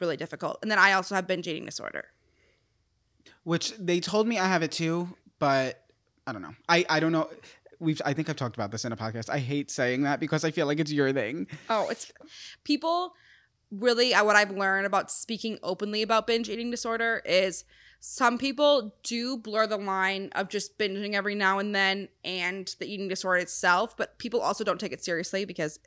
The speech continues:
Speaker 1: if you're fat, you can't have an eating disorder to people. Um, but the people that try and invalidate it, I quite literally say, like, it is n-, the only difference between bulimia and binge eating disorder is I'm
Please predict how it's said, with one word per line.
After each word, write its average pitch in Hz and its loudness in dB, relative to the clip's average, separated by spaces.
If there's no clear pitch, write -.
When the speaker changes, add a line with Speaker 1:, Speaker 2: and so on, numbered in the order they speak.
Speaker 1:
if 185 -6
you're 165 -4
fat, 151 2
you 165 -8
can't 175 -4
have 165 -6
an 101 -10
eating 175 -6
disorder 202 -2
to 202 -14
people. 262 0
Um, 220 8
but - 6
the - -12
people 320 0
that 370 6
try 294 4
and 254 0
invalidate 214 4
it, 269 0
I 214 4
quite 254 0
literally 220 0
say, 202 0
like, 226 -4
it 233 -4
is 277 -4
n-, 220 -4
the 262 0
only 285 4
difference 226 -4
between 190 -8
bulimia 180 -6
and 175 -2
binge 254 10
eating 233 0
disorder 277 2
is 220 0
I'm 220 0